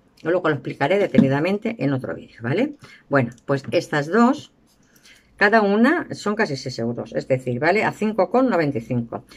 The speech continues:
Eh, ya os digo que quien tengáis Consum, podéis mirarlo, porque me, me dijeron que era más barato. Bueno, otra cosita que también me cogí, ya os lo dije, os lo avancé en el ul-, en el otro vídeo, ha sido esta,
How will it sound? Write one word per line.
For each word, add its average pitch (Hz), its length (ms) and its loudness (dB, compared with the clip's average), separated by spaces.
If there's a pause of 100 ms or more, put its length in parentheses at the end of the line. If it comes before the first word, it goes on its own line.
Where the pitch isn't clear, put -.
(200)
Eh, 151 200 2
ya 180 360 6
os 180 140 4
digo 135 340 0
que 139 300 -2
quien 135 200 -2
tengáis 139 320 -2
Consum, 208 520 -2
podéis 147 420 0
mirarlo, 190 640 0
porque 226 320 0
me, 170 140 0
me 143 380 -2
dijeron 190 420 -2
que 202 80 -2
era 247 220 -4
más 175 300 -2
barato. 135 460 -2 (540)
Bueno, 135 280 2
otra 226 240 2
cosita 185 600 2 (640)
que 180 120 4
también 160 440 2
me 220 180 2
cogí, 180 400 0 (560)
ya 175 320 2
os 143 120 2
lo 135 120 2
dije, 165 320 -2
os 220 80 0
lo 165 60 2
avancé 147 680 0
en 143 320 0
el 135 120 0
ul-, 139 340 -4
en 135 140 2
el 156 120 2
otro 165 220 0
vídeo, 185 240 2
ha 151 40 2
sido 190 380 -2 (800)
esta, 160 1300 2